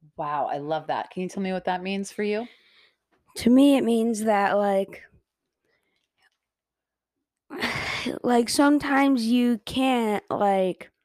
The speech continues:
Speaker 2: do something and you're like, "No, I can't do this. No one can."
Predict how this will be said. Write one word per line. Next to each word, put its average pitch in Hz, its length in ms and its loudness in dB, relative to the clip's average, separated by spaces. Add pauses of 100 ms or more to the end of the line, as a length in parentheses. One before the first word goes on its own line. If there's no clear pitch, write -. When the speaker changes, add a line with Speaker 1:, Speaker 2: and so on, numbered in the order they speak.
(380)
Speaker 2:
do 254 220 -2
something 190 680 -4
and 202 100 -2
you're 202 120 0
like, 190 300 0
"No, 226 340 -6
I 202 140 -2
can't 226 260 -4
do 214 120 4
this. 196 280 -4
No 214 180 2
one 202 180 0
can." 180 320 -8